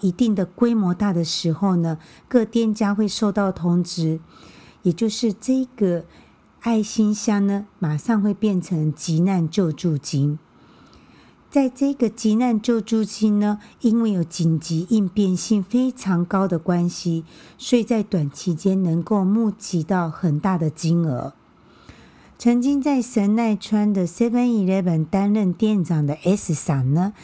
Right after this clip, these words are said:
这样子说，他曾经遇到过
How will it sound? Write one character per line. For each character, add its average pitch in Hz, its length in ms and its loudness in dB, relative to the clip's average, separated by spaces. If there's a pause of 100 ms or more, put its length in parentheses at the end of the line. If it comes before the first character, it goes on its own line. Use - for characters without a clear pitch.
(200)
这 202 100 0
样 190 140 2
子 160 160 -4
说， 160 460 -2 (540)
他 240 160 0
曾 202 300 0
经 220 280 0
遇 214 140 2
到 190 260 0
过 180 340 -2